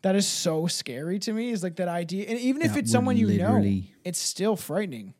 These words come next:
Speaker 2: make me shit my pants. That would be, like, the
Speaker 1: I always told my
Speaker 2: worst.
Speaker 1: grandfather to send me a sign, which who knows, he probably would, 'cause he didn't believe in the afterlife, and, and, and, like, or he, I feel like he did, and then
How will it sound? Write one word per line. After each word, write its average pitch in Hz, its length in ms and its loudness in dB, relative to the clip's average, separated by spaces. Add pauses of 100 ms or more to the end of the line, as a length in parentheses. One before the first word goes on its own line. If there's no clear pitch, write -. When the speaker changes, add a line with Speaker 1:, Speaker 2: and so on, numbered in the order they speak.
(160)
Speaker 2:
make 104 260 -4
me 104 140 -2
shit - 640 -4
my 95 380 -2
pants. - 640 -8
That 92 180 -10
would 95 240 -6
be, 98 160 0
like, 92 320 -6
the - 80 0
Speaker 1:
I 190 60 4
always 269 140 4
told 294 180 4
my 285 80 4
Speaker 2:
worst. 170 120 -2
Speaker 1:
grandfather 214 460 0
to 185 80 -2
send 190 200 -2
me 190 120 -2
a 160 40 -4
sign, 185 260 -2
which 226 180 -2
who 220 80 2
knows, 180 260 0
he 165 160 -6
probably 175 300 0
would, 165 200 -4
'cause 190 140 -2
he 214 140 2
didn't 196 260 2
believe 165 400 -6
in 170 60 -6
the 160 100 -6
afterlife, 156 540 -8
and, 160 200 -10
and, 170 300 -6
and, 170 340 -6
like, 170 140 -6
or 156 220 -6
he, 156 180 -10
I 165 60 -6
feel 202 140 -2
like 190 80 -4
he 165 100 -6
did, 165 320 -4
and 165 100 -4
then 156 240 -8